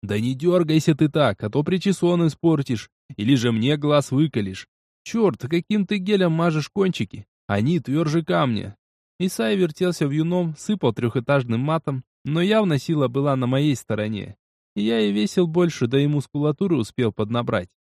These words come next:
К нашему веселью присоединился сенсей,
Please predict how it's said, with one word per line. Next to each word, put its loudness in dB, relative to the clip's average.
К -6
нашему 0
веселью 0
присоединился -4
сенсей, -4